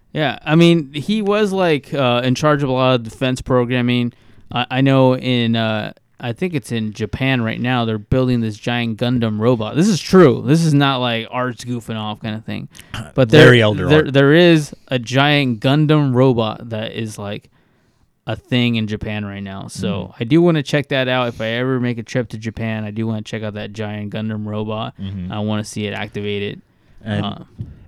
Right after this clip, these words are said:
Speaker 2: and with that, though, like, it's funny you say that. Um, before he passed away, obviously he passes away in this story,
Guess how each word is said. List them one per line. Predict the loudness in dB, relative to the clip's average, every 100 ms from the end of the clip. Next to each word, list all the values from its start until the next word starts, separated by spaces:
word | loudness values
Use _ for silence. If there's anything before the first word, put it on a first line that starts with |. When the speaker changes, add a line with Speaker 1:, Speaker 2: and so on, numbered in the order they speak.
| -8
Speaker 2:
and | 0
with | 2 2
that, | 0 -2
though, | -2 -2
like, | 0 -2
it's | -4 -8
funny | -6 -4
you | -4
say | -2 0
that. | 0 -2 -2
Um, | -2 -2 -2
before | -6 0 4 4
he | 2 -4
passed | -4 -4 -6 -10
away, | -10 -8
obviously | -8 -8 -6 -6
he |
passes | -4 -4 -4 -6
away | -4 -2
in | -2
this | -6 -10
story, | -8 -6 -4 -6